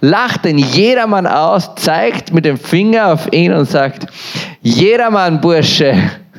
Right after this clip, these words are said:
nicht ich habe dir gedient, du, Jedermann, hast mir das ganze Leben lang gedient." Und natürlich geht der Mammon auch nicht mit. Und das ist schon so eine, so eine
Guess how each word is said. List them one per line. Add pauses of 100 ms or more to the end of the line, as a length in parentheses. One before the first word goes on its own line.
(460)
nicht
ich
habe
dir
gedient, (440)
du,
Jedermann,
hast
mir
das
ganze
Leben
lang
gedient." (280)
Und
natürlich
geht
der
Mammon
auch
nicht
mit. (760)
Und
das
ist
schon
so
eine,
so
eine